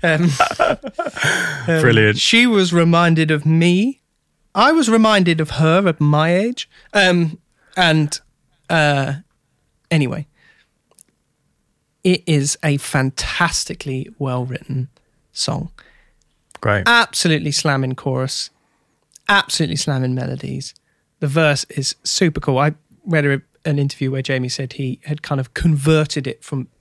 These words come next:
Speaker 1: being, having a little more kind of post-rockishness to it. And it
Speaker 2: Hmm.
Speaker 1: shows, but it, I think it's, what it's done is character the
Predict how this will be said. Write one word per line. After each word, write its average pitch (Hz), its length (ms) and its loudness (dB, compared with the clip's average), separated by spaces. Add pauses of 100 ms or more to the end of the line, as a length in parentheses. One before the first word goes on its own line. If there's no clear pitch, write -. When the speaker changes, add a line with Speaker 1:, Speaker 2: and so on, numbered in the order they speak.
Speaker 1:
being, - 280 -6
having 139 320 -4 (460)
a 147 80 -2
little 135 200 -2
more 131 200 -2
kind 135 180 -6
of 123 160 -10
post-rockishness 139 720 -6
to 143 100 -6
it. 143 100 -10 (720)
And 151 180 2
it 147 100 -2
Speaker 2:
Hmm. 117 40 2
Speaker 1:
shows, 139 300 4
but 147 140 0
it, - 120 -12
I 165 80 0
think 160 160 2
it's, 143 200 -2
what 170 180 2
it's 147 100 0
done 165 120 4
is 135 80 0
character 147 500 0
the 131 280 -2